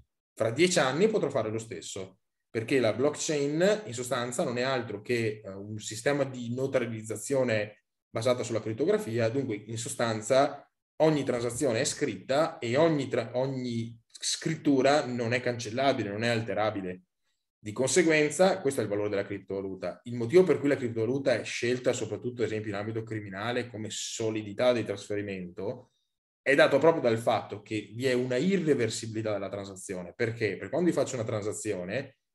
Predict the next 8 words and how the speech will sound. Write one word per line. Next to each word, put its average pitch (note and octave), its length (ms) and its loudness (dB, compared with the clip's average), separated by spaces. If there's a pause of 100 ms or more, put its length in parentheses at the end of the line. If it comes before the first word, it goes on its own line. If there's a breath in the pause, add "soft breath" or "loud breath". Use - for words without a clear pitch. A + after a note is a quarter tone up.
io B2 200 2
prendo A#2+ 640 0
un A2+ 540 -4
tot F3 380 2
di D3 120 -2
un A2 140 -4
blocco A#2 320 0
precedente, G2 920 -6